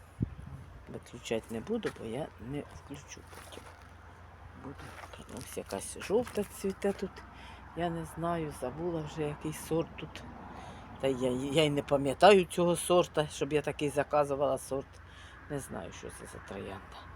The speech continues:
Ну, росте, хай росте. Вона, вона в парі росте із тим зайстрою, з тією осінньою. Так що, ну.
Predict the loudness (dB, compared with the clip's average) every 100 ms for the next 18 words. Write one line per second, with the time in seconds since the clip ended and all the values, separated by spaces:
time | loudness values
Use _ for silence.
0 | -14 -4 -2 -2 -6 -6 -6 -4 -2 -2
1 | -2 -16 -14 -14 -14 -12 0 0 0 -6
2 | -6 -6 -2 -2 -2 -4 -8 -2 4 4
3 | 2 -4 -6 -2 -2 -2 -8 -16 -16 -14
4 | -10 -8 -8 -10 -12 -14 -14 -14 -16 4
5 | 8 8 6 -4 -4 -4 -6 -4 -2 -2
6 | -4 -8 -8 -6 -6 -8 -10 -14 -14 -16
7 | -16 -14 -8 -8 -6 -6 -6 -8 -14 -20
8 | -18 -18 -20 -20 -20 -20 -20 -20 -20 -18
9 | -20 -20 -18 -18 -18 -18 -16 -12 -12